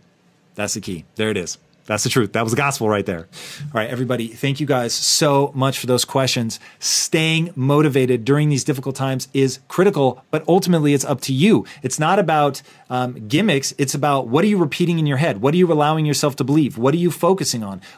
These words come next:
What's your identity? All the things that we just talked about over this last, whatever, forty minutes, fifty minutes,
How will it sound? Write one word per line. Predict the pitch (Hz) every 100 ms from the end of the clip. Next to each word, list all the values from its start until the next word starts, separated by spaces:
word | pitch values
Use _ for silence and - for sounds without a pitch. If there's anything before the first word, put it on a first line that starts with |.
| -
What's | 151 165
your | 180
identity? | 165 147 147 170 104 92 - -
All | 151 196
the | 214 196
things | 185 170
that |
we | 143
just | 131 151 -
talked | 165 185 185
about | 127 117 123
over | 127
this | 131 123
last, | 131 120 -
whatever, | 120 117
forty | 113 143 135
minutes, | 139 135 123
fifty | 135 135
minutes, | 139 143 120